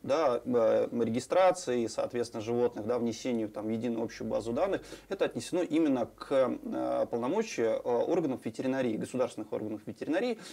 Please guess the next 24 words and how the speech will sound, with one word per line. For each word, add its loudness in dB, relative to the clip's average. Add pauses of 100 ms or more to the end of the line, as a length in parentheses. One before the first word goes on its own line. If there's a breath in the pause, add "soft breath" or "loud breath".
(120)
И -8
плюс 2
еще -2
есть, 0
соответственно, 0
ну, -4
как -4
правило, 4
уполномоченный 0
агент, 0
то -2
есть -4
будут -2
там 0
либо 2
ветеринарные -2
клиники, -2
либо 0
какие-то -6
сторонние 0
организации, -2
которые -2
будут 0
привлекаться. -2